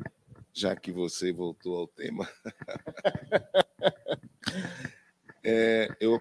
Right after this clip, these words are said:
eu penso em dois destaques, assim, bíblicos, quando se fala da divisão interna. É, no Velho Testamento, em Números dezesseis,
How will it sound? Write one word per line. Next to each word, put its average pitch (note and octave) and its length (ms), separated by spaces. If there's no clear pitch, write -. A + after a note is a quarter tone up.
eu A2 100
penso A2+ 280
em A2 40
dois A#2 300
destaques, F#2+ 720
assim, F2 640
bíblicos, F2 800
quando G2 180
se - 160
fala G2 380
da F2+ 360
divisão G2 760
interna. D#2+ 680
É, G2+ 640
no A2+ 120
Velho A2 200
Testamento, A2+ 760
em G2 80
Números G2 420
dezesseis, G#2+ 1000